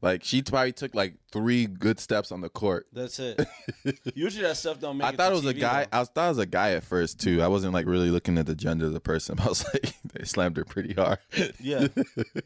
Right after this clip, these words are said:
Speaker 2: Hey, you gotta do what you gotta do in that situation.
Speaker 1: Yeah.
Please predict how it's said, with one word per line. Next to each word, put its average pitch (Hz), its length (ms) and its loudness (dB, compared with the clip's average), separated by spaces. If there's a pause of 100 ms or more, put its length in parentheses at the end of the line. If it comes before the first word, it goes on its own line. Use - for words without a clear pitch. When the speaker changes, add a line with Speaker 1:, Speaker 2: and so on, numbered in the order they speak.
(140)
Speaker 2:
Hey, 160 120 -2
you 165 80 -2
gotta 175 220 0
do 156 120 -4
what 156 160 -6
you - 60 2
gotta 143 260 0
do 160 180 -2
in 143 60 -2
that - 180 2
situation. 120 600 -2
Speaker 1:
Yeah. 123 280 2